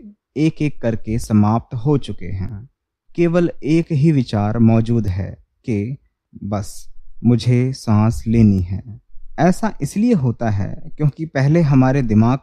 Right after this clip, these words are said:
को लगता है कि जो भी विचार हमारे दिमाग में चल रहे हैं वो सब ज़रूरी हैं, लेकिन जब शरीर ये मैसेज देता है कि सांस की आवश्यकता है, ऑक्सीजन की आवश्यकता है,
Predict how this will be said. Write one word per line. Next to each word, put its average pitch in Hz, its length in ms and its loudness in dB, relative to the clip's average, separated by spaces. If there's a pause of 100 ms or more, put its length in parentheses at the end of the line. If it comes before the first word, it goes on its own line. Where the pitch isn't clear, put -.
को 156 100 -6
लगता 117 360 -2
है 107 260 -6 (800)
कि 185 160 2
जो 151 220 2
भी 165 180 4
विचार 120 480 0
हमारे 123 380 2
दिमाग 113 340 4
में 123 100 2
चल 113 240 -2
रहे 123 280 2
हैं 123 220 0 (340)
वो 151 140 0
सब 170 340 -4
ज़रूरी 120 500 2
हैं, 101 420 -6 (500)
लेकिन 139 340 4
जब 175 200 2
शरीर 147 500 0
ये 127 260 0
मैसेज 120 440 4
देता 110 360 -2
है 92 240 -4 (680)
कि 160 320 -2 (680)
सांस 151 440 2
की 165 200 -8
आवश्यकता 117 580 -4
है, 98 240 -4 (540)
ऑक्सीजन 156 500 2
की 151 200 -4
आवश्यकता 113 580 -2
है, 92 260 -4